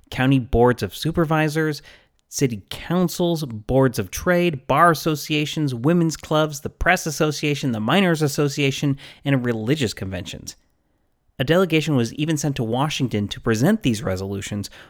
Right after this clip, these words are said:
along with a petition obtained at the territorial fair in Phoenix. Just to show you what sentiment was like, this petition garnered thirty-two hundred signatures in half an hour.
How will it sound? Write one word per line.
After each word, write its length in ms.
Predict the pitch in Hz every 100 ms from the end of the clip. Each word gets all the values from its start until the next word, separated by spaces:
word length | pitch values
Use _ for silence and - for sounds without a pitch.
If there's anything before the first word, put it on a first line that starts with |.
| -
along 340 | 156 170 175 175
with 140 | 160
a 40 |
petition 520 | 156 147 - 120 123 -
obtained 460 | 113 - 117 110
at 100 | -
the 100 | -
territorial 800 | - - - 139 139 - 131 123 110
fair 340 | - 123 117
in 200 | - 104
Phoenix. 640 | - - 196 104 - - - _ _ _ _ _ _ _ _ _
Just 300 | - 165 -
to 80 | 110
show 140 | -
you 160 | 156 113
what 200 | 104 -
sentiment 400 | - 131 113 107
was 160 | 104 95
like, 360 | 208 170 135 - - _
this 180 | 170 208
petition 480 | - - 196 - 139
garnered 480 | 127 123 127 117 143 _ _ -
thirty-two 640 | 196 208 202 - 190 185
hundred 500 | 151 - 170 165 143
signatures 600 | - 185 147 - 110 101 - _ -
in 80 | 120
half 480 | - - 151 151 131
an 80 |
hour. 460 | 120 139 113 80 -